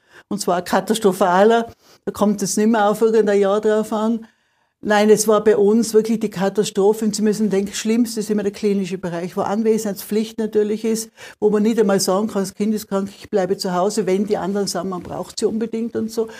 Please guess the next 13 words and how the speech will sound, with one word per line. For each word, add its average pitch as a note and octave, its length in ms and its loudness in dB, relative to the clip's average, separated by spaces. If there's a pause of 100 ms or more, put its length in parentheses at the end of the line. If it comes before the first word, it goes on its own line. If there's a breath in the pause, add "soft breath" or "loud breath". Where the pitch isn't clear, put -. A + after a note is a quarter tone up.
(280 loud breath)
Also G3 200 0
das F#3+ 80 -2
ist G3+ 140 0
eine G3 100 4
besonders G3+ 440 0
schlimme G3+ 520 0 (460 loud breath)
Arbeitssituation. A3+ 1300 0 (280 loud breath)
Und G3+ 220 0
da G#3 160 6
war G#3+ 180 4
dann, G3+ 200 4
sind G#3+ 300 2
fast G3 420 0